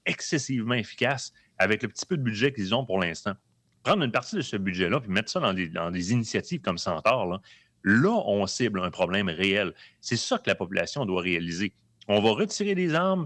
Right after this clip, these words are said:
qui sont nullement reliées avec la criminalité pour donner des centaines de millions de dollars ou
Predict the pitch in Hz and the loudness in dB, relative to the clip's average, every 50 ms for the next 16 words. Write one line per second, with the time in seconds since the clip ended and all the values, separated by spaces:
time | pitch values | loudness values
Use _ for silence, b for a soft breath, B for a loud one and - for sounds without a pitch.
0 | b b b b _ - - - 104 95 90 101 127 175 196 190 190 190 180 147 | b b b b _ -8 -2 0 0 2 2 4 4 4 4 4 2 0 0 0
1 | 151 156 156 156 151 127 131 120 - - 127 120 120 120 113 113 107 98 - - | -2 -2 0 0 0 0 -2 -4 -2 -2 -2 -2 0 2 0 0 0 -2 -2 0
2 | 135 160 170 b b b b b _ - 101 107 110 107 101 113 135 147 139 b | 0 0 -2 b b b b b _ 2 2 4 4 4 2 2 0 -2 -4 b
3 | b b b _ _ - 92 - - _ _ - 151 175 185 180 165 - - _ | b b b _ _ -20 -20 -20 -20 _ _ 2 2 4 4 2 0 -2 -6 _
4 | - - - - 107 104 101 - - 107 104 98 98 98 95 98 95 92 92 82 | -12 -6 -2 0 2 2 2 2 2 2 2 2 2 2 2 2 2 2 2 2
5 | 82 110 131 107 78 | 2 0 0 -2 -4